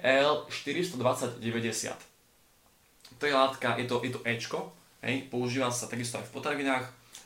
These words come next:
a do, do šampónov je pridávaná pre modro-zelenú farbu, čiže sedí. <laughs> No a čo som o nej zistil na inter-, na internete, je to, že táto látka, áno,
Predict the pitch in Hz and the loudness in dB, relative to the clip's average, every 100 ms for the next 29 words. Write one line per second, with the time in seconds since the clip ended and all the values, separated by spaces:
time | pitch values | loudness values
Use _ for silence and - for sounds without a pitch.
0 | - 107 107 107 120 120 120 117 120 120 | -6 -2 0 0 2 4 4 4 2 2
1 | 117 - - - 120 139 139 123 120 123 | 2 0 -4 -2 -2 0 0 0 -2 -2
2 | 123 127 131 117 113 - - 156 165 165 | 0 2 2 2 0 -6 -8 2 4 4
3 | 165 - - 131 151 151 135 123 127 123 | 2 -6 -2 2 4 4 2 0 -2 0
4 | 117 - 131 143 160 165 - 110 107 107 | 0 2 2 4 0 -2 -6 -6 -4 -6
5 | - - - 143 160 170 170 - 139 120 | -10 -2 2 4 2 0 -4 -8 -8 -8
6 | - - - 123 131 127 120 117 113 - | -10 -8 -6 0 0 0 2 2 2 0
7 | 185 - 143 127 156 - 120 117 120 123 | -2 0 0 0 -2 0 0 0 -2 -2
8 | 123 120 127 139 143 127 127 135 - - | -2 -2 -2 -2 -2 -2 -2 -4 -8 -10
9 | 110 113 113 110 107 - - - - 139 | -4 0 2 2 2 -4 -14 -14 -2 0
10 | 127 120 180 214 147 131 123 - 92 - | 2 2 2 2 2 2 0 -4 -10 -12
11 | - - - 110 123 - | -20 -20 -8 -4 -2 -2